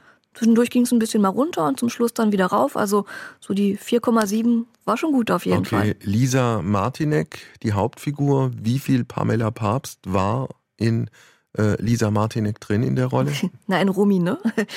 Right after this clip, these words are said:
Speaker 2: Ja.
Speaker 1: Lisa hat ja die Romy gespielt. Also es war schon viel Pamela Papst, ähm, drin. Also sagt die Lisa zum einen selber und zum anderen haben auch meine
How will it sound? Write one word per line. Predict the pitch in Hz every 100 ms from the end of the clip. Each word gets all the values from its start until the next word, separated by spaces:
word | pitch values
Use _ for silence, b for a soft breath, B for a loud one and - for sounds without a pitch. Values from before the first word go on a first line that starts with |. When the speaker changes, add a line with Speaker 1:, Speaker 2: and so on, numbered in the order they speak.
| B
Speaker 2:
Ja. | 104
Speaker 1:
Lisa | 214 214 220
hat | 185
ja | 202
die | 185
Romy | 185 214 196
gespielt. | 190 - 202 -
Also | 202 214 B B
es | B 214
war | 240
schon | 277 262
viel | 240 233
Pamela | 220 226 214 202
Papst, | 202 214 202 - -
ähm, | - 196 185
drin. | 185 175 165
Also | 165 175 170 B B
sagt | B 190 196 -
die |
Lisa | 208 220 214 202 - B B
zum | - 226
einen | 180 190
selber | 190 208 311 285
und | 254
zum | 233
anderen | - 214 208 208
haben | 208
auch | 208
meine | 208 196 202